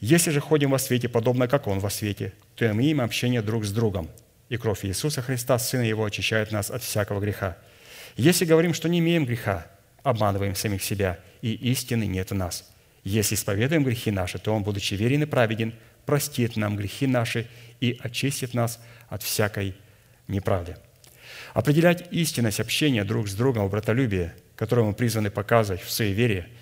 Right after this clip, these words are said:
следует по нашей способности исповедовать грех перед лицом человека, представляющего в нашем собрании отцовство Бога, и его помощниках,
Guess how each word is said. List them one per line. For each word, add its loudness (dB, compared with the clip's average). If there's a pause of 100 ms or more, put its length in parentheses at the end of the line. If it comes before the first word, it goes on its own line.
следует 0
по 0
нашей -2
способности -2 (180)
исповедовать 0
грех 2 (300)
перед -2
лицом -4
человека, -2 (280)
представляющего 0
в -4
нашем -2
собрании -2
отцовство -4
Бога, 0 (320)
и -4
его 2
помощниках, 0